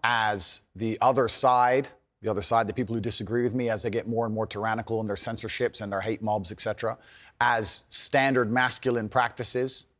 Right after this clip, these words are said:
are deemed toxic, I didn't put a magic spell on everybody. I managed to, uh, accumulate a large amount of affinity with the male populace across the Western world because I'm simply saying things that many men believe, think, and feel.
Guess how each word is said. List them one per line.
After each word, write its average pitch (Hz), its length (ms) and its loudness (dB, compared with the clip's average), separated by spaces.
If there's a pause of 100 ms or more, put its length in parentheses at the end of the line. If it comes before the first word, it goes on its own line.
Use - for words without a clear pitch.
are 104 120 -2
deemed 107 340 -4
toxic, - 560 0 (480)
I 123 100 4
didn't 135 260 2
put 143 180 4
a 113 60 2
magic 117 320 0
spell 143 300 2
on 117 100 0
everybody. 95 420 -4 (140)
I 104 100 -4
managed 117 360 -2
to, 113 160 -4 (220)
uh, 107 340 0
accumulate 120 420 0
a 101 60 -2
large 120 340 2
amount 123 200 0
of 92 60 -6
affinity 135 540 -6 (420)
with 110 480 -2
the 113 120 -2
male 113 260 0
populace 123 560 -2
across 117 240 -2
the 110 80 -8
Western 113 380 -2
world 127 240 2
because - 180 -6
I'm 120 100 -6
simply 120 280 -4
saying 123 260 -4
things 123 220 -4
that - 100 -4
many 127 240 -2
men 123 320 -4
believe, 120 420 -2
think, 127 260 -4
and 123 120 -6
feel. 135 240 -2